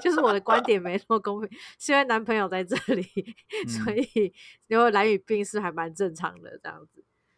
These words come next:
Speaker 1: 对，但是到底为什么就是大家对兰屿离开的时候，哎，其实还蛮多的，我，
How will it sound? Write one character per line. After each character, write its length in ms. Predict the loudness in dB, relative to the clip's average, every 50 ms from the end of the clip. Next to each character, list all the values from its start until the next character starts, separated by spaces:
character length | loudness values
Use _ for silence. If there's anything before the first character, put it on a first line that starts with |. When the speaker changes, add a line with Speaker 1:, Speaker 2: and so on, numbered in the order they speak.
| _ _ _ _ _ _ _ -12
Speaker 1:
对， 180 | -10 -10 -8 -4
但 180 | -2 -2 -2 0
是 60 | 0
到 180 | 2 2 2
底 320 | 4 2 0 0 -2 -4 -4 0
为 160 | 2 2 2
什 160 | 2 0 -4
么 160 | -6 -6 -6 -6
就 120 | -6 -8
是 80 | -8 -2
大 260 | 2 4 4 6 4
家 80 | 4 2
对 240 | 2 0 0 0 0
兰 260 | -2 -4 -6 -4 -6
屿 220 | -6 -6 -8 -8 -8
离 160 | -8 -8 -8
开 240 | -8 -8 -6 -4 -4
的 60 | -2
时 100 | -2 -2
候， 140 | -4 -4 -4
哎， 100 | -6 -8 -8
其 240 | -8 -6 -6 -4 -2
实 60 | 0
还 120 | 0 0
蛮 240 | 0 0 -2 -4 -4
多 300 | -2 0 0 2 2 0
的， 180 | -2 -2 -2 -2
我， 260 | -2 -4 -4 -6